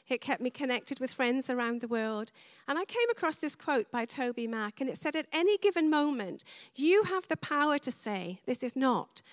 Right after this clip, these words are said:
how my story is going to end.'"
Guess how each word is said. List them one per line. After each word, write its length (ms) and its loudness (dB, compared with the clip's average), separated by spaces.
how 200 -2
my 160 0
story 680 -2
is 160 -4
going 260 -2
to 160 -8
end.'" 520 -8